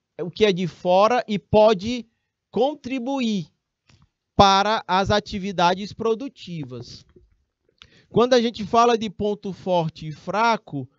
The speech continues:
eu estou falando de questões internas. O que é que tem dentro que favorece ou o que é que tem dentro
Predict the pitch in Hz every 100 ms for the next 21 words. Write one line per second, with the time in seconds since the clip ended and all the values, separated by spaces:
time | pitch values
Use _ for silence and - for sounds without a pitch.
0 | _ - 147 - 196 165 190 175 180 208
1 | 226 180 175 151 170 180 165 - 180 185
2 | 156 185 214 - 185 151 151 127 120 -
3 | - _ _ _ 143 156 - 156 - 208
4 | 226 220 202 143 _ 202 196 147 170 175
5 | 185 196 240 254 262 _ _ _ _ 180
6 | 175 - 208 196 185 175 160 156 180 -
7 | - 233 - 185 202 190 220 233 - -
8 | 208 190 151 175 185 208 - 254